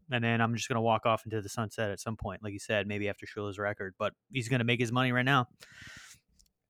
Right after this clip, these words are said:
I was, once I heard that, when that came out, I was like, "Oh, man." I saw that coming three, four, shows ago that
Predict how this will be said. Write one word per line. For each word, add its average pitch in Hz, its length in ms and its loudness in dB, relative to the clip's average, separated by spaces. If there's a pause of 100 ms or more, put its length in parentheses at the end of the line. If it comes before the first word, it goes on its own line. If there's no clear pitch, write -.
(220)
I 135 100 12
was, 160 180 12
once 160 220 12
I 196 120 12
heard 170 200 12
that, 165 300 12
when 143 160 8
that 160 160 12
came 180 240 10
out, 190 160 12
I 156 40 12
was 139 80 10
like, 123 200 6
"Oh, 147 100 10
man." 127 480 4 (240)
I 131 120 4
saw 151 320 10
that 147 180 10
coming 156 320 2
three, 147 260 6
four, 151 300 4 (380)
shows 165 400 6
ago 92 340 -4 (480)
that 101 400 8